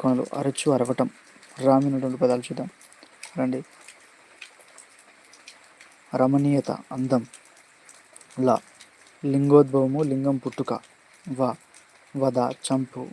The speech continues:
వన్నె, రంగు, అందం. వర్ధిల్లు, అభివృద్ధి చెందు, వలస, బతుకు, చెరువు కోసం, ఉన్న ఊరు వదిలిపోవడం. ఫ్రెండ్స్, కొత్తగా నా ఛానల్ ఏమైనా చూస్తున్నట్లయితే తప్పకుండా సబ్స్క్రైబ్ అవ్వండి ఫ్రెండ్స్. వీడియోని లైక్ చేయండి.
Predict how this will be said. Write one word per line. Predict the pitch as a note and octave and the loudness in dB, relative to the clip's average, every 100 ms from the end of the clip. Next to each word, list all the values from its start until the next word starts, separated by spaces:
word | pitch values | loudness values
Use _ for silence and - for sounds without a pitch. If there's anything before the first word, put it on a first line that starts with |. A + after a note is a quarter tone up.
| C#3+ | -4
వన్నె, | C3 C3 B2+ C3 D3 | -2 -2 -2 -4 -4
రంగు, | C3+ C3 C3 C#3 - | -4 -2 -2 -4 -6
అందం. | C3 C3+ A#2+ - - - - - - - - - - - C3 B2+ | -2 -2 -2 -10 -20 -20 -20 -20 -14 -14 -14 -20 -20 -10 -6 -2
వర్ధిల్లు, | C3 C3 C#3+ C3 B2+ - D3+ | -2 2 2 2 -2 -6 -10
అభివృద్ధి | C3 C#3 C#3+ - | -6 -4 -2 0
చెందు, | C3+ B2 - - C3 | 0 -2 -8 -6 -2
వలస, | C3 - A#3+ G#3 - - - - - - - C#3 | -2 -4 -6 -6 -10 -20 -20 -20 -20 -20 -12 -6
బతుకు, | B2+ C3+ - C#3 - | -4 -6 -6 -6 -2
చెరువు | C3 C3 C3 | -2 -2 -2
కోసం, | C3 A#2+ - - - - - _ _ _ _ _ - D#3+ | -4 -4 -8 -12 -18 -20 -20 _ _ _ _ _ -16 -8
ఉన్న | C#3+ D3 C#3+ | -2 0 0
ఊరు | C#3 D3+ | 0 0
వదిలిపోవడం. | C#3 C#3 C3+ C3+ B2+ A#2+ - _ _ _ - - _ - - - - - - | -2 -2 -2 0 0 0 -8 _ _ _ -20 -20 _ -20 -20 -20 -20 -20 -8
ఫ్రెండ్స్, | D3 D#3+ - | -6 -6 -4
కొత్తగా | C#3 D#3 D#3 | -2 -2 0
నా | D3 | -2
ఛానల్ | C3+ C#3 C#3 | 0 0 0
ఏమైనా | C3 | -2
చూస్తున్నట్లయితే | C#3+ B2+ C3+ B2+ B2+ B2+ C3+ | -4 -6 -4 -4 -4 -2 -4
తప్పకుండా | C#3 B2+ C3 B2+ - | -4 -6 -2 -2 -4
సబ్స్క్రైబ్ | E3 - C3+ B2+ | -8 -2 0 0
అవ్వండి | B2+ B2 | 0 -4
ఫ్రెండ్స్. | C3+ C#3+ - _ - - - - C3+ | -8 -10 -14 _ -20 -20 -20 -6 0
వీడియోని | C3 B2+ | 2 2
లైక్ | B2+ B2+ - | 0 -2 0
చేయండి. | C#3 B2+ | -2 -2